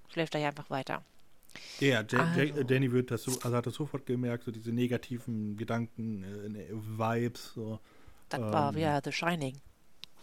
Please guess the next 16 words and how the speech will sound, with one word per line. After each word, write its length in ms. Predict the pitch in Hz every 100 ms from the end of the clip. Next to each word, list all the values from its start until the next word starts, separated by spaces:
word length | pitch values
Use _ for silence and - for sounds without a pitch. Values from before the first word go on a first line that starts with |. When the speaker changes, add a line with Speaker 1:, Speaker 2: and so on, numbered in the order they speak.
| - -
Speaker 2:
Da 180 | 110 110
war 160 | 123 123
wieder 500 | 131 123 123 123 123
The 160 | 123
Shining 380 | 120 147 208 127
am 120 | 101
Werk. 240 | 95 85 - - - 175
Speaker 1:
Ja. 180 | - - 156 - - - - - - - - - - - -
Speaker 2:
Ja, 260 | 135 113 - -
und 120 | 160
dann 160 | 170 170
legt 200 | 165 165
sich 160 | 151 -
Jack 220 | 127 123
wieder 120 | 120
hin. 260 | 104 143 233